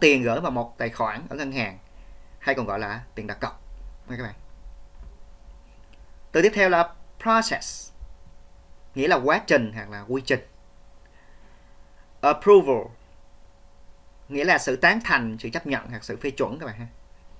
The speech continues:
Procedure tức là thủ tục. Và câu dịch sẽ là lập các hợp đồng thuê nhà, chấp nhận tiền thuê nhà và xử lý các thông tin trong quá trình thông qua.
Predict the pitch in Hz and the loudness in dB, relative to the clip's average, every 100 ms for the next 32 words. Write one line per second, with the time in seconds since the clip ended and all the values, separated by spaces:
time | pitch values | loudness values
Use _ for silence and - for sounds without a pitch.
0 | - - - - - 170 214 190 143 117 | -20 -20 -20 -10 0 0 0 2 2 2
1 | 147 127 123 117 147 - - - - - | -4 -6 -6 -2 -2 -2 -18 -20 -20 -20
2 | - - - - - - - - - - | -20 -20 -20 -20 -20 -20 -20 -20 -20 -20
3 | - 143 151 190 180 202 156 156 175 - | -10 -4 0 2 2 4 4 4 0 -16
4 | - - - 135 127 - 170 - 151 135 | -20 -20 -2 2 2 2 0 2 -2 0
5 | 131 147 156 147 143 123 120 139 - 175 | -2 -4 -6 -6 -2 0 0 0 -6 -6
6 | 127 117 123 120 123 131 120 113 127 123 | -6 -8 -6 -6 -6 -6 -4 -4 -4 -6
7 | 110 117 120 131 156 175 175 135 135 135 | -6 -4 -2 0 0 -2 -4 -6 -4 -4
8 | 139 131 127 135 156 120 113 127 127 123 | -4 -6 -2 -4 -2 -4 -6 -8 -10 -6
9 | 127 120 | -4 -4